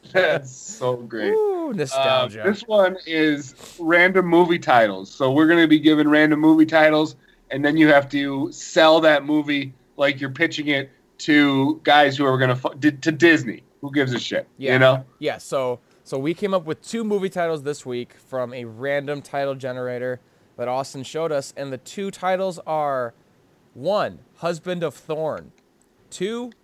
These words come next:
Speaker 2: Hustler of Twilight. So all three of us have to come up with the best synopsis, the best plot of these movies, and we'll send out a Twitter poll. And if Austin wins, I will delete the Twitter poll and put it up again.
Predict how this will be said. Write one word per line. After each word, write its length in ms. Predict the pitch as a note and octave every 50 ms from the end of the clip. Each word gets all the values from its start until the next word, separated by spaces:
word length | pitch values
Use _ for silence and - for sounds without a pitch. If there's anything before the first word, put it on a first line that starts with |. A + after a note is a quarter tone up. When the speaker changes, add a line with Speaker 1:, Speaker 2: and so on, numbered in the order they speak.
| _ _ _ _
Speaker 2:
Hustler 460 | - A3+ C#4 - - D3 C#3 C3+ D3
of 220 | - E3 F3+ E3+ _
Twilight. 680 | - - G#3 G#3 G#3+ F3+ A#2+ F2 - - - - - _ _ _ _ _ _ _
So 340 | _ - - B2+ B2 A#2+ - - - _ _ _
all 140 | - E3 F3+
three 220 | - F#3 F3+ F3+ F3
of 60 | F3
us 100 | F3 -
have 140 | E3+ D#3 C3
to 80 | D3
come 200 | - D#3+ D3+ C#3+
up 200 | C#3+ C#3+ C3+ - C3+
with 340 | C3+ C3 B2 A#2+ - _ _ _ _ _ _ _ _
the 180 | B2 A2+ B2+ A#2
best 600 | - - C3 C3+ C3+ C3 - - - - - _ _ _ _ _ _ _ _ _ _ _ _
synopsis, 720 | - - - C#3 C3+ C3+ C#3 D3 - - F3 E3+ E3 -
the 100 | - C#3
best 220 | B2+ B2+ A#2 -
plot 340 | _ _ D3 C#3+ D3 D3+ E3
of 120 | - C3+ B2
these 120 | B2+ A#2+
movies, 540 | B2+ C#3 D#3+ F3 F3 F#3 F#3+ F#3 E3 - - _ _ _ _ _ _ _ _
and 160 | B2+ B2 A#2
we'll 80 | A2+ A#2
send 260 | - - C#3+ C3 B2+
out 140 | B2+ B2 F2
a 60 | A2 A2
Twitter 300 | - - D3+ D3 D3 C3+
poll. 300 | - D3 D3 D3 C#3+ -
And 100 | - A#2+
if 80 | A2+ -
Austin 440 | A#2+ D#3 E3+ D#3+ - E3+ D3+ C3+
wins, 320 | C3+ D3+ D3+ D3 C3+ B2 -
I 120 | - A#2+
will 120 | A#2 A#2 A#2
delete 340 | A2 A2+ A2+ C3+ D#3 D3+ _
the 140 | D3 C3+ B2
Twitter 240 | - D#3+ E3 F3 E3+
poll 280 | - F#3+ F#3+ F#3+ F3
and 140 | A#2 B2 A2+ -
put 140 | - C3 C#3 C#3+
it 20 |
up 100 | D#3 D#3+
again. 360 | D#3 B2 A2+ D2+ A#1 - D#2